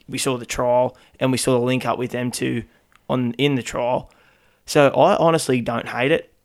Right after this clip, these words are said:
because, you know, he, yeah, he doesn't go missing. He thrives on it. And he has a fifty-nine percent over sixty, which is not awesome, but, you know, with an average of seventy-nine, it's not that,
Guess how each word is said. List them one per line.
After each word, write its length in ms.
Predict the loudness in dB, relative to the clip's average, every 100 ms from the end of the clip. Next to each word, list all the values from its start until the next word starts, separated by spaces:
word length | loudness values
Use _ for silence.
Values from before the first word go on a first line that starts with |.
| _ _ -14
because, 720 | -2 2 4 4 0 -4 -4
you 100 | -2
know, 140 | 0 0
he, 120 | 0
yeah, 160 | 0 -2
he 120 | -2
doesn't 320 | 0 0 -2
go 140 | -6 -6
missing. 440 | -8 -8 -10 -10
He 460 | -8 -6 -6 -6 -10 _ _
thrives 500 | -12 -4 0 2 2
on 120 | 2
it. 120 | 0 -4 _ _ _
And 80 | -2
he 40 |
has 100 | 0
a 60 | -2
fifty-nine 580 | -2 -4 -2 0 0 0
percent 320 | -4 -4 -4
over 220 | -4 -6
sixty, 500 | -8 -6 -8 -2 0
which 240 | 0 -2 -2
is 320 | -4 -6 -12 _ _ _ _ _ _ 0
not 320 | 2 2 -2 _ _ 0
awesome, 600 | 4 4 2 -2 -2 0
but, 300 | 0 0 -2
you 120 | -2 2
know, 160 | 2
with 100 | 2
an 60 | 2
average 200 | 0 -2
of 80 | -6
seventy-nine, 640 | -6 -8 -8 -8 -8 -10
it's 140 | -8
not 180 | -8 -10 -10
that, 260 | -10 -12